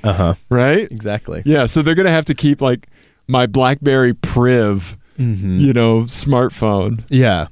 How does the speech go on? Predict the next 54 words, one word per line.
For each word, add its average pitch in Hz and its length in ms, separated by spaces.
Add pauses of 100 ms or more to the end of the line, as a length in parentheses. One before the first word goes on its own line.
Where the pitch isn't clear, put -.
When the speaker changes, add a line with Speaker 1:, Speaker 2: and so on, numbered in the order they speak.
Speaker 2:
Yeah, 117 380
right? 123 340 (300)
Speaker 1:
Yeah, 180 180
and 180 140
I, 185 60 (100)
and 175 140
I, 185 100 (260)
and 170 100
the 190 60
other 214 160
thing, 170 400
too, 190 180
is, 131 100
like, 135 140
it, 135 160
it's 143 240
a, 143 100 (160)
it's 165 140
a 131 80
pretty 208 240
successful 151 500
as 110 140
a 95 160
truck - 400 (100)
'cause 117 200
it, 117 120 (280)
it's, - 420 (100)
for 117 240
a 107 40
midsize 131 480
truck, - 360
it 113 200
tows 131 520
a 131 60
lot. 135 300
I 107 40
think 127 140
it 107 40
was 107 300
seventy-five 127 400
hundred 127 220
pounds. 127 420
Speaker 2:
Yeah, 110 380
yeah. 98 360 (180)
Speaker 1:
Um, 95 560 (300)
which 117 200
is 104 100
actually 90 460 (380)
Speaker 2:
A 113 60
Speaker 1:
really 92 120
Speaker 2:
lot. 85 140
Speaker 1:
pretty 95 180
good. 82 380
Speaker 2:
Yeah. 104 340